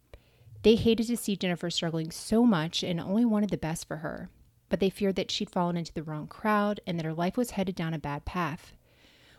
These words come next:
When she moved out of her parents' house, Jennifer really didn't have a place to call home, and so she slept on friends' couches and in different motel rooms each night, always moving from place to place.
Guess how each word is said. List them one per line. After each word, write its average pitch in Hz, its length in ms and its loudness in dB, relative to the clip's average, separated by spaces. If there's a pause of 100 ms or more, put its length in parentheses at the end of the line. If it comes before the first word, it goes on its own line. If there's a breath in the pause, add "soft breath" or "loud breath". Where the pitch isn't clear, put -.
When 226 120 4
she 226 140 2
moved 233 180 6
out 190 140 6
of - 60 0
her 277 80 6
parents' 165 380 0
house, 156 380 -2 (120)
Jennifer 196 480 0
really 170 260 0
didn't 226 220 0
have 208 160 2
a 202 40 -2
place 175 260 0
to 156 60 -4
call 165 220 0
home, 160 420 -2 (320 loud breath)
and 180 120 -2
so 180 160 4
she 196 160 -2
slept - 260 -4
on 156 140 0
friends' 208 320 2
couches 180 600 0
and 160 200 -6
in 147 60 -2
different 160 280 -4
motel 190 400 0
rooms 190 300 2
each - 240 -2
night, 151 260 -2 (460 loud breath)
always 214 320 6
moving 175 320 2
from 190 160 -6
place - 300 -4
to 175 60 -12
place. - 480 -4